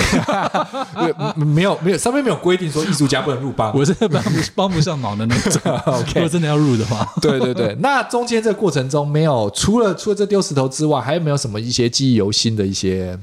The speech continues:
Speaker 1: 不一定是坏事啊。
Speaker 2: 嗯。
Speaker 1: 有没有什么事情？是你有印象深刻的，在美国的这段时间，这个小时候？
Speaker 2: 那，那一段时间就是国一和高中的时候嘛。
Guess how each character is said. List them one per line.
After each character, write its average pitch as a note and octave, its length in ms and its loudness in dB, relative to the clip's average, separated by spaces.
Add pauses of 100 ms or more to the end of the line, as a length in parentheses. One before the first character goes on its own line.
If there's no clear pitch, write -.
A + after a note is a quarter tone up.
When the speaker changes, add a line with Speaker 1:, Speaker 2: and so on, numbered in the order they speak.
(140)
Speaker 1:
不 A#3+ 100 4
一 G#3+ 60 4
定 G#3 100 2
是 G3 80 2
坏 G3 200 0
事 - 180 -10
啊。 D2+ 100 -14 (200)
Speaker 2:
嗯。 C3+ 360 4 (280)
Speaker 1:
有 A2+ 100 -4
没 G#2+ 60 -2
有 A#2+ 40 2
什 G2+ 120 0
么 F2+ 40 -8
事 A2 200 -2
情？ - 180 -8 (400)
是 A#2 180 0
你 F#2 220 -2
有 F2 160 -10
印 C#3+ 120 0
象 A2 180 0
深 F2+ 200 -4
刻 F2+ 180 -4
的， E2 80 -6
在 G2 200 0
美 F#2+ 140 -4
国 F#2 200 -4
的 G2 60 -2
这 G2+ 80 -2
段 F2 200 -4
时 - 140 -4
间， - 220 -12 (100)
这 G#2+ 140 -2
个 G2 160 -2
小 A3+ 260 4 (120)
时 - 160 -2
候？ F#2 140 2
Speaker 2:
那， A3+ 80 4
那 G#3 100 4
一 E3 40 0
段 F3 220 2
时 A#2 220 0
间 B2 220 2
就 D3 80 2
是 D3+ 100 4
国 A#2+ 260 2
一 B2+ 120 0
和 B2 180 2
高 G#2+ 180 0
中 G#2+ 160 -2
的 F#2+ 80 -2
时 - 180 -6
候 F#2 140 -4
嘛。 D#2 240 -10